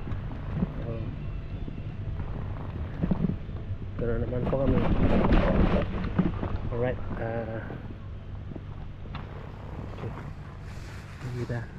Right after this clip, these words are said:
di ma'am. Ah, shout out po sa bagong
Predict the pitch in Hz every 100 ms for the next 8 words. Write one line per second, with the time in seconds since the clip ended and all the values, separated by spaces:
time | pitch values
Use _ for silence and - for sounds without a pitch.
0 | - - - 143 127 123 120 117 240 247
1 | 254 226 - - - 196 - - - 170
2 | 139 131 147 - - - - - - -
3 | - - - - - - 120 120 120 117
4 | - - - - - - - - - 123
5 | 127 147 131 - 139 131 123 127 123 123
6 | 120 123 123 123 123 117